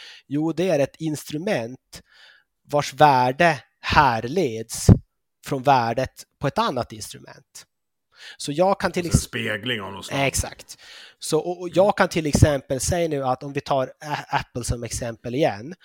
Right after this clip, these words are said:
Speaker 1: Eh, jag kan sälja optioner eller köpa optioner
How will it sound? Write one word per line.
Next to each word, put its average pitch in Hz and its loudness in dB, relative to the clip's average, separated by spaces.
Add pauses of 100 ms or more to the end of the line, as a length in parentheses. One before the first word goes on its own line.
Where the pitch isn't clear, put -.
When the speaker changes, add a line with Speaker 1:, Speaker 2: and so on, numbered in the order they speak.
(560)
Speaker 1:
Eh, 120 0 (160)
jag 175 2
kan 135 4
sälja 135 4 (200)
optioner 131 -6
eller 127 -2
köpa 151 -2
optioner 117 -8